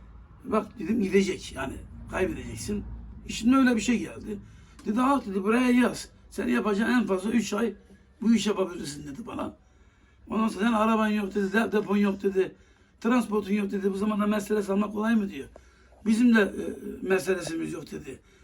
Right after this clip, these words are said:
Onların Mercedesleri de bak yeni bir döneme gelmişiz. Direksiyonlar var ya, direksiyonlar servo değildi.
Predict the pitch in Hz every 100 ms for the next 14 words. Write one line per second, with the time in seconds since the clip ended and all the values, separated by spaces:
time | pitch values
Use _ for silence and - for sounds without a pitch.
0 | _ 156 180 214 214 214 196 220 202 277
1 | 285 240 - - _ _ - 143 160 208
2 | 202 196 208 240 262 269 214 - - -
3 | - - - - 165 202 190 220 233 254
4 | 240 294 226 - - - _ - 202 247
5 | 226 220 160 208 220 190 165 220 208 190
6 | 123